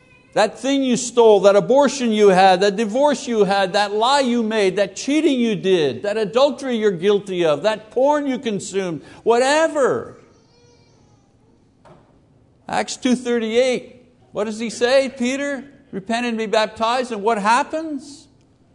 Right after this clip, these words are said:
"For the forgiveness of your sins." He doesn't say, "For the forgiveness of most of your sins, some of your sins, you know, categorically your sin." No, no, no, no, no, no, no.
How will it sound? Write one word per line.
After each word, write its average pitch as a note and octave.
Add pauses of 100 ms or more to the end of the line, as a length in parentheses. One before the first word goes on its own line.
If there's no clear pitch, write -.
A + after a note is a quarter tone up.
(520)
"For D#3
the D#3+
forgiveness B3
of A#3
your G#3
sins." G3
He G3
doesn't B3+
say, A#3+
"For A#3
the G#3+
forgiveness G#3+
of E3
most G3+
of A#3
your F3+
sins, F3+ (220)
some B3+
of B3
your F#3+
sins, G#3 (380)
you B3
know, A3+
categorically A#3+
your F3
sin." F#3
No, C#4
no, D4
no, C4+
no, A#3+
no, G3+
no, E3
no. A2